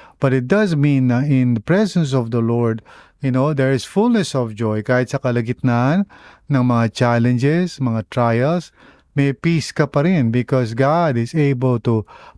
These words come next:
protect you kasi He is the good shepherd, no? And then finally, sa verse nine, sabi ni David, "For with you is the fountain of life.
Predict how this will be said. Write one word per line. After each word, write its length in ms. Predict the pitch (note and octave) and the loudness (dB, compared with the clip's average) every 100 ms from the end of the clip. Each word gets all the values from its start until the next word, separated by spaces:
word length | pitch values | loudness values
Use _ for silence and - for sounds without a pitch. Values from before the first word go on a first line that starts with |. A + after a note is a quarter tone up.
| - | -2
protect 480 | B2 A2+ F3 G3+ - | 0 2 0 0 -2
you 160 | B2+ | -2
kasi 320 | B2+ A#2 D3+ | -2 -2 -2
He 160 | C3+ C3+ | 0 0
is 160 | A#2+ A2+ | -2 0
the 160 | A#2+ | -2
good 320 | A2 B2+ A#2+ | 0 0 0
shepherd, 640 | - - E3+ - B2+ G2 - _ _ | -2 -2 -2 0 -4 -4 -12 _ _
no? 400 | B2 B2+ D#3+ G3 _ _ - _ _ _ C#3+ | -2 0 0 -2 _ _ -20 _ _ _ 0
And 160 | C#3 | 2
then 160 | E3+ E3+ | 2 2
finally, 400 | E3+ G3 A3+ E3+ | 2 2 2 0
sa 240 | - D3 | 0 0
verse 320 | C3+ D3 C3+ | 2 0 0
nine, 320 | - E3 F3 C#3 | 0 0 0 0
sabi 320 | C3+ C3 B2+ | 0 2 0
ni 160 | B2+ | 0
David, 480 | A#2 C#3 D3 B2 A2+ - - - | 0 0 2 0 -2 -8 -20 -20
"For 320 | - D3+ C#3+ B2+ | -2 2 2 2
with 320 | D#3+ G#3+ D#3+ | 2 2 2
you 160 | E3+ E3+ | 2 2
is 160 | C#3+ A#2 | 2 0
the 160 | B2 | 0
fountain 640 | A2+ - F3 F#3 E3 E3+ E3+ | 0 0 2 0 0 0 2
of 240 | C#3+ A2+ | 0 -2
life. 560 | C3 B2+ B2 F#2 - | -2 0 0 -4 -10